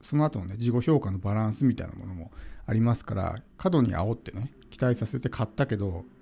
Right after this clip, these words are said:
購入後にがっかりされるとかっていうふうになると信用を失うし、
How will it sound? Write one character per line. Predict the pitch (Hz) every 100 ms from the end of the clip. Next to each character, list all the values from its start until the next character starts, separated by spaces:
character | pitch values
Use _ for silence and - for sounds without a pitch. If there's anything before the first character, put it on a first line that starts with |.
| - -
購 | - 131
入 | 123 120
後 | 127
に | 98
が | 87
っ |
か | -
り | -
さ | -
れ | 90
る | 90
と | -
か | -
っ |
て | - -
い |
う |
ふ | 101
う |
に | 87
な |
る | 90
と | -
信 | - 120
用 | 113
を |
失 | 104 - 104
う | 98
し、 | - -